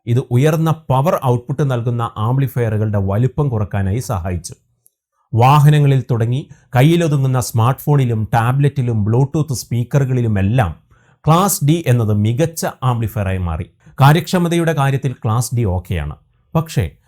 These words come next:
ഓഡിയോ ക്വാളിറ്റിയുടെ കാര്യത്തിൽ ക്ലാസ് ഡിയുടെ അവസ്ഥ എന്താണ്? ഓഡിയോ ക്വാളിറ്റിയുടെ കാര്യത്തിൽ ക്ലാസ് എ ബിയെ പോലെ ക്വാളിറ്റി ലഭിക്കില്ലെന്ന് തന്നെയാണ് ഭൂരിഭാഗം ഓഡിയോ പ്രേമികളും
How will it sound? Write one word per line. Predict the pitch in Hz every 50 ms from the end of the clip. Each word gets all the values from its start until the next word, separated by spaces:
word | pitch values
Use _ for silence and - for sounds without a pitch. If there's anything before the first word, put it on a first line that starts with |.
| _ _ _ _ -
ഓഡിയോ | 196 202 214 202 208 196
ക്വാളിറ്റിയുടെ | - - 151 143 135 123 139 135 120 123
കാര്യത്തിൽ | 107 107 101 101 95 - 98 90 82 80 -
ക്ലാസ് | - 113 117 127 - -
ഡിയുടെ | 120 107 101 95
അവസ്ഥ | 90 95 90 - - -
എന്താണ്? | 90 85 82 78 76 76 73 - _ _ _ _ _ _ _ - -
ഓഡിയോ | 101 107 123 127 135 147 156
ക്വാളിറ്റിയുടെ | 147 - 120 117 120 113 - 123 117 117 110
കാര്യത്തിൽ | 104 98 101 101 95 - 104 101 104 104 - _ _ _
ക്ലാസ് | - - 110 117 123 123 - - _ -
എ | 110 104 120
ബിയെ | 127 131 131 120 104
പോലെ | - - 95 95 95 90 92 - _ _ _ _ _ _ _ _
ക്വാളിറ്റി | - 101 107 113 127 131 - 123
ലഭിക്കില്ലെന്ന് | 107 98 92 110 107 - 151 143 143 139 131 127
തന്നെയാണ് | 107 107 98 92 90 87 85 85 85 85 - -
ഭൂരിഭാഗം | 101 101 117 127 139 151 160 143 127 117 107 98 98 98 -
ഓഡിയോ | 101 98 107 117 123 127
പ്രേമികളും | 120 107 98 92 90 87 87 90 104